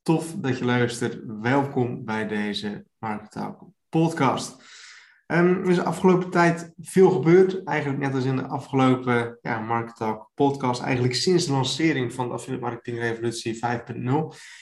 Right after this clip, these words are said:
Ja, we zien eigenlijk een, een, een hele grote, ja, soort van beweging. Eh, we, we zien allerlei dingen gebeuren. En, ehm, ja, het, we, we zien eigenlijk een, een soort van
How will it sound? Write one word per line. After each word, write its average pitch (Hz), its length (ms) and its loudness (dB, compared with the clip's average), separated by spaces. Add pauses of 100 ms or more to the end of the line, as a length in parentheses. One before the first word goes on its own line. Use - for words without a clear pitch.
(180)
Ja, 110 140 0
we 117 100 0
zien 185 200 2
eigenlijk 175 480 0
een, 151 240 -2
een, 143 180 -4
een 131 300 -6 (420)
hele 156 260 2
grote, 139 540 4 (120)
ja, 139 200 -4
soort 143 320 0
van 120 360 -2
beweging. 156 760 4 (140)
Eh, 123 480 -6
we, 113 140 -8
we 117 80 -8
zien 117 180 -6
allerlei 117 340 -4
dingen 113 240 -2
gebeuren. 143 680 2
En, 117 200 -8
ehm, 113 600 -10 (1300)
ja, 127 260 -4
het, - 260 -14 (440)
we, 127 500 -12
we - 160 -12
zien 180 260 2
eigenlijk 156 520 4
een, 151 120 -2
een 127 120 -2
soort 139 260 2
van 123 480 -2